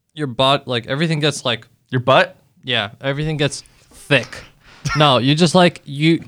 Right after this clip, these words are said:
Speaker 1: can't stay in shape because your body has to take care of the weight that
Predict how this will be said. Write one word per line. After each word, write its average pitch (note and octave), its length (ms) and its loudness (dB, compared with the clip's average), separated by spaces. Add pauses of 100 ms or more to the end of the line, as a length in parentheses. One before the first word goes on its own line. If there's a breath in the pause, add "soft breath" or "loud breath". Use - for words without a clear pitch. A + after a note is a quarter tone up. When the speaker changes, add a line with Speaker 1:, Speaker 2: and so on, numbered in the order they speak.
(140)
Speaker 1:
can't F3 260 2
stay F3 240 2
in C#3+ 260 -4
shape C#3+ 420 2
because B2+ 300 0
your B2 100 2
body C3 340 2
has C3+ 220 -2
to C#3 100 -4
take - 340 -6
care C#3 160 0
of B2+ 100 -2
the A#2+ 80 -2
weight A#2+ 320 -6
that A#2 260 -6